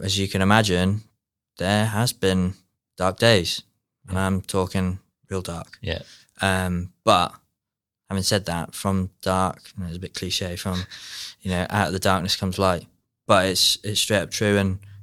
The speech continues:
Speaker 1: you know, now just sitting here talking with you about it all, I realise why I am so, I was gonna swear then, but brutally determined.
Speaker 2: Yeah.
Speaker 1: Because I am, like, you know,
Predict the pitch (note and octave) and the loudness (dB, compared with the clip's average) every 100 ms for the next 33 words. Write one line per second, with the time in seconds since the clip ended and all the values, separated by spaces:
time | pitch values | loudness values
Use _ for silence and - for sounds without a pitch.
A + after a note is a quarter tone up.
0 | - G2 F#2+ G2+ G2 G2 - F#2 G2+ G2 | -6 0 2 4 2 2 2 2 2 0
1 | - A2 G2+ G2+ G2+ G2+ G2+ G2 G2 F#2 | 2 2 2 0 0 2 0 0 0 0
2 | F#2+ G2 G2+ F#2+ G2 G2 F#2+ F#2+ F#2+ - | 0 2 2 2 2 2 2 2 2 0
3 | - - - - - - _ _ - G2+ | -4 -18 -20 -20 -20 -20 _ _ 0 4
4 | G2 F#2+ F#2+ G2 F#2+ F#2+ G2+ _ _ _ | 4 4 4 2 2 0 -4 _ _ _
5 | _ - G2 F#2+ F#2 F#2 _ _ _ _ | _ -4 0 0 0 -4 _ _ _ _
6 | _ _ _ _ _ _ _ _ _ _ | _ _ _ _ _ _ _ _ _ _
7 | _ - - - F2 - G2+ F#2+ F2+ - | _ -20 -18 -14 -12 -12 -10 -8 -6 -6
8 | - - - G2 G#2 G2+ G#2 - G#2+ F#2+ | -8 -2 2 4 2 0 0 2 2 2
9 | G2 - - G#2 E2 - - _ _ G2+ | -2 -12 -8 -2 -2 -4 -16 _ _ -2
10 | A2 F#2+ F#2+ F2+ F2 - _ - F2 - | 0 2 0 -2 -4 -8 _ -10 -10 -10
11 | - - _ _ _ _ F#2+ F#2 | -20 -20 _ _ _ _ -10 -10